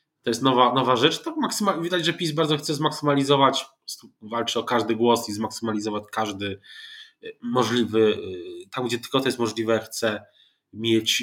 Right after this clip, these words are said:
nowych, e, czy, czy chce mieć wyborców w u-, przy urnach.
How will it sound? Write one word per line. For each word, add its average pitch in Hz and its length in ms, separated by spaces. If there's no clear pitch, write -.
nowych, 110 460
e, 113 40
czy, 120 180
czy 120 120
chce 143 140
mieć 117 140
wyborców 113 600
w 107 280
u-, 120 360
przy - 240
urnach. 101 540